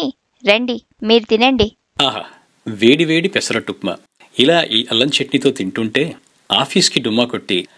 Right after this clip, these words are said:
Speaker 2: అలా వెళ్ళి మళ్ళీ దుప్పటి ముసుకేయాలనిపిస్తోందోయ్. ఏ మాటకి ఆ మాటే చెప్పుకోవాలి. రుచికరంగా వంట చేసి పెట్టడంలో ఎవ్వరైనా నీ తర్వాతేనోయ్.
Speaker 1: అయ్యాయా శ్రీవారి పొగడ్తలు? ఇప్పుడే కదా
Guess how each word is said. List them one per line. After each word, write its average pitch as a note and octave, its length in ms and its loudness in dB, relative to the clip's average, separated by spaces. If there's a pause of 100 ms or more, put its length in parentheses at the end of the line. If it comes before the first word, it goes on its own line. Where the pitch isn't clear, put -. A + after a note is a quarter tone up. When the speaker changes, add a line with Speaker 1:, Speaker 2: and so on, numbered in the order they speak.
(180)
Speaker 2:
అలా G#2+ 300 2
వెళ్ళి G2+ 360 -2 (320)
మళ్ళీ A#2 340 2
దుప్పటి C3+ 340 -4
ముసుకేయాలనిపిస్తోందోయ్. F#2+ 920 -4 (400)
ఏ G2 180 4
మాటకి C#3+ 380 0
ఆ A2 40 2
మాటే G#2 240 -4
చెప్పుకోవాలి. A2 540 0 (360)
రుచికరంగా D#3+ 600 0
వంట G2 200 -2
చేసి G2+ 280 -2
పెట్టడంలో F#2+ 480 -4 (340)
ఎవ్వరైనా G#2 580 0 (340)
నీ F#2+ 160 0
తర్వాతేనోయ్. A2+ 640 0 (640)
Speaker 1:
అయ్యాయా D#4 500 4
శ్రీవారి A#3+ 500 2
పొగడ్తలు? B3 520 0 (520)
ఇప్పుడే A#4+ 560 6
కదా A3+ 260 6